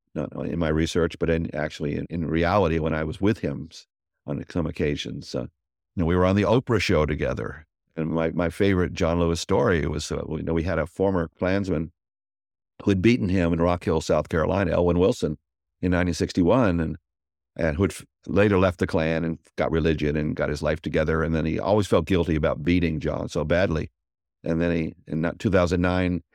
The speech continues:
he saw John sitting behind Obama at the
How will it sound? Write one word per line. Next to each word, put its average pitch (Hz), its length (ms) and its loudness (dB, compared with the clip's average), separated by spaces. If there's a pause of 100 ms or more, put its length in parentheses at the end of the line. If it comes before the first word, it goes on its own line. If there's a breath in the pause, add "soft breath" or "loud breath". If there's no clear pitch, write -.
he 95 100 0
saw 87 500 4 (440)
John 87 300 2
sitting 101 240 2
behind 87 320 2
Obama 87 580 2
at 82 180 -4
the 82 320 0